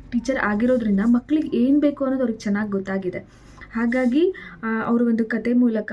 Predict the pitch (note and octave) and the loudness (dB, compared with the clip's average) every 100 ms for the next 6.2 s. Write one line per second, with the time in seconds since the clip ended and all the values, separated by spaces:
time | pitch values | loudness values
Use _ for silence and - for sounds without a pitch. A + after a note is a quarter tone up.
0 | G#3+ G#3+ G3+ A3+ - B3+ C#4 C4 B3 A#3 | -4 -4 -6 -12 -12 -4 -2 0 0 -2
1 | A3+ D4 - B3 A#3+ B3 - C#4+ F#4+ D4 | -6 -8 -4 2 2 2 -2 -4 -4 -2
2 | B3 A#3+ B3+ A#3 G#3+ G#3+ G#3 G3+ G3 G3 | -2 -2 -2 -2 -4 -6 -4 -4 -4 -6
3 | F#3 F3+ - A#3+ D#4+ - _ C4 C#4 D4 | -4 -6 -4 -4 -4 -8 _ -2 0 0
4 | A#3+ A3 A#3 A#3 G3 G3 A3+ D4 - - | 0 0 -2 -4 -4 -4 -2 -4 -6 -16
5 | - - - A#3 A3+ A#3 - - C#4+ - | -18 -20 -12 -6 -4 -4 -6 -4 -2 -2
6 | E4+ | -2